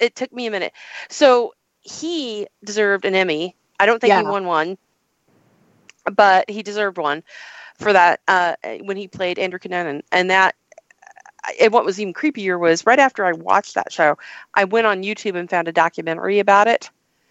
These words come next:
Speaker 2: Um,
Speaker 1: And it was eerie.
Speaker 2: Oh.
Speaker 1: Eerie how much.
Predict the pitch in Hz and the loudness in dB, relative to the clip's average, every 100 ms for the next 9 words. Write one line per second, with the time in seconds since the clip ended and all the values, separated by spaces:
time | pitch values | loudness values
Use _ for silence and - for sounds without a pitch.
0 | - 208 180 202 - _ _ _ 233 220 | -4 0 0 0 -12 _ _ _ -4 2
1 | 220 226 220 - - - _ _ _ _ | 2 2 -2 -4 -6 -10 _ _ _ _
2 | _ 208 202 196 170 160 - _ _ _ | _ -2 2 2 2 -2 -12 _ _ _
3 | _ _ _ - 147 214 254 254 247 233 | _ _ _ -8 -2 4 6 6 6 4
4 | 196 - _ _ _ _ 196 175 165 - | 0 -4 _ _ _ _ 0 2 2 0
5 | - - | -4 -12